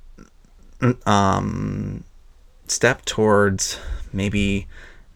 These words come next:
not holding on to that idea of being perfect so tight that it makes us blind to the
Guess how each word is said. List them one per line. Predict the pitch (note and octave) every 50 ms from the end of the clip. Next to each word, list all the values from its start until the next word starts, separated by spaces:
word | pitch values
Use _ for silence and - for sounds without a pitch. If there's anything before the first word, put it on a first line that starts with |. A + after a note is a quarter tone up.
| -
not | - F#2+ F#2+ G2 G2+ G#2 A2 A2+ A2+ - - -
holding | - - - A#2+ A2+ A2 G#2+ G#2 G2 - -
on | G2+ G#2+ G#2+ A2 A#2 A#2+ A#2+ A#2+ A2+ G#2+ G#2+ - - - - - - - - D3 - - - A#2 - - - - _ - - - - - C3+ B2+ - - - - - - - - - - - - - - - - - - - - - - - - - - - - - B2+ -
to | - B2+ A#2
that | G2+ G#2 G2+ F#2+ - - -
idea | - G#2 G2 F#2 F2+ A2 A2+ A2+ G#2+ G2+
of | G#2 G2
being | - A2 G2 G2
perfect | - - C#3+ D3 C#3 - G2+ F#2+ - G2+ - - - - - - - - - - - - - - - - -
so | - - - - - - - A2+ A#2+ C3 C3+ C#3+
tight | - - - - - D#3 D#3+ C#3 A#2+ A2+ A2+ B2+ - - - -
that | - G#2+ G2+ G2+ F#2 -
it | - G#2
makes | G2+ F#2 G2+ G#2+ G#2+ - - A2
us | F#2+ F2+ F#2 F#2 - - - - - - - - - - A#2+ A2 A2+ -
blind | - F#2+ G2 G2 A2 C#3 C#3 A#2+ A2 A2+ A#2+ A#2
to | - - G#2+ G#2 G2+ G#2 G#2 G2+ G2+ G2 - - - - - - - -
the | G2+ G#2 G2+ G2 G2 G2 G2 G2 F#2+ F#2+ F#2 -